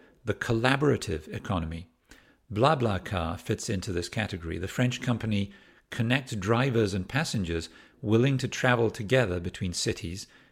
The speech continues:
and share the cost of the journey. And in doing so, it reduces emissions as well.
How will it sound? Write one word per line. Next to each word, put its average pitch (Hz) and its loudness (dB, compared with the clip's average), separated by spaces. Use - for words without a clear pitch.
and 107 -2
share 104 2
the 101 2
cost - -6
of 92 -2
the 101 0
journey. 110 0
And 107 -2
in 110 0
doing 160 6
so, 90 0
it 104 -6
reduces 101 -2
emissions 110 -2
as 87 -4
well. 110 -4